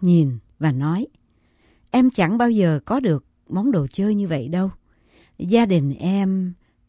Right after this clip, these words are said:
mẹ em nghèo lắm, không có tiền để mua đâu. William nắm tay David, dẫn đi trở lại tiệm đồ chơi và nói, "Em đi với anh." William biết rằng lòng tốt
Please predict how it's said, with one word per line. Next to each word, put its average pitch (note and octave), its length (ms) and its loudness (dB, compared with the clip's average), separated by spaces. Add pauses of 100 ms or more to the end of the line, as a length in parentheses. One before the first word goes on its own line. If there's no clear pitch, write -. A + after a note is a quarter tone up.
(180)
mẹ D3+ 380 0
em F3+ 300 -2
nghèo D#3+ 240 2
lắm, D3 240 -4 (480)
không G#3+ 260 -2
có A3+ 120 -6
tiền D3 360 -2
để C#3 100 -4
mua E3+ 280 0
đâu. D#3 220 -4 (1400)
William F3 600 2
nắm G3+ 260 0
tay E3 360 -2
David, F3+ 320 0 (460)
dẫn D#3+ 520 0
đi G#3+ 160 0
trở D#3+ 220 -2
lại C#3+ 320 -4
tiệm D3 320 -4
đồ D3+ 220 -2
chơi E3+ 300 0
và D3 140 -4
nói, C#3+ 300 -4 (640)
"Em G3+ 160 2
đi A3 160 6
với A3+ 140 0
anh." A3 200 -4 (1400)
William B3 460 6
biết C#4+ 160 2
rằng D3+ 400 0
lòng C#3+ 300 0 (100)
tốt C#4+ 220 2